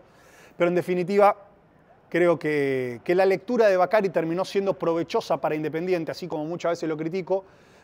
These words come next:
para que, para que el Rojo pueda definir las acciones, llevarse un tres a cero, que yo no sé si es lo más justo el tres a cero como tal,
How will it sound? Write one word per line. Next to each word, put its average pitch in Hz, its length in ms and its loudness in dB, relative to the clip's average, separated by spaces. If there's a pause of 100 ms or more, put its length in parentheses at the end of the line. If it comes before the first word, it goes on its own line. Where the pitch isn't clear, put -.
para 160 220 2
que, 151 380 0
para 156 160 -2
que 151 60 -2
el 165 60 -2
Rojo 180 220 0
pueda 170 240 2
definir 160 340 -4
las 156 160 -2
acciones, 170 480 -4 (340)
llevarse 214 340 4
un 170 80 -4
tres 190 160 -2
a 180 60 0
cero, 208 320 2 (260)
que - 80 -10
yo 330 120 -4
no 269 80 -2
sé 254 160 -4
si 185 220 0
es 190 260 0 (760)
lo 180 200 2
más 220 120 0
justo 196 440 0
el 151 120 0
tres 208 260 2
a 180 60 2
cero 190 320 4
como 170 260 -4
tal, 233 340 4